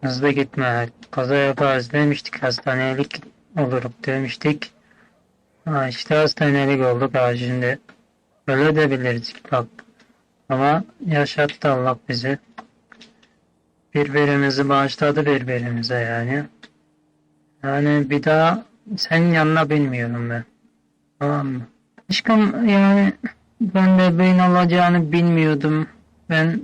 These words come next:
orada canım sıkılmıştı, sinirlenmiştim sana, gaza basmıştım ama anladım ki yani sinirlenmek ve hızlı gitmek hiçbir anlamı yok yani.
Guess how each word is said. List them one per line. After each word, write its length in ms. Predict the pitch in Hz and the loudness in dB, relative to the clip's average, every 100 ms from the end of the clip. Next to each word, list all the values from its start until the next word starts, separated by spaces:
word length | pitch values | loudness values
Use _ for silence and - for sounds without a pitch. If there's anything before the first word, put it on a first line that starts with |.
| - _ | -10 _
orada 480 | 175 156 151 160 160 175 | 0 2 2 2 2 0
canım 320 | 165 156 151 | 0 2 0
sıkılmıştı, 800 | - - 160 151 151 - - 147 | -2 -4 0 0 0 -4 -4 -4
sinirlenmiştim 920 | - 160 160 151 151 160 - - 147 | 0 0 2 2 0 -2 -4 -4 -4
sana, 400 | 147 143 143 143 143 - | 0 0 0 -2 -6 -2
gaza 320 | 156 143 147 | 0 0 0
basmıştım 840 | 147 147 - 147 - - 156 170 | 0 0 -2 -8 -8 -6 -4 -4
ama 320 | 165 143 139 - _ _ _ _ _ _ _ _ _ 277 | -4 -4 -4 -8 _ _ _ _ _ _ _ _ _ -4
anladım 640 | 196 170 170 170 165 170 | 0 2 2 2 2 0
ki 140 | 147 165 | 0 0
yani 600 | 160 156 156 156 165 233 - | 2 2 2 0 -2 -4 -10
sinirlenmek 1000 | - - 165 156 160 160 160 160 160 - | -6 -2 0 2 0 2 2 0 -2 -2
ve 140 | 156 156 214 - - - - - - - _ - | 0 0 -4 -10 -18 -20 -20 -20 -20 -20 _ -6
hızlı 380 | 180 165 151 170 | 0 0 0 0
gitmek 560 | 156 151 160 156 - | 0 0 0 0 -2
hiçbir 400 | 156 - - 160 | -8 -8 -2 0
anlamı 680 | 160 147 147 147 156 160 185 | 2 2 2 0 0 0 2
yok 300 | 160 147 - | 0 -2 -2
yani. 480 | 143 139 135 139 | -2 0 -2 -4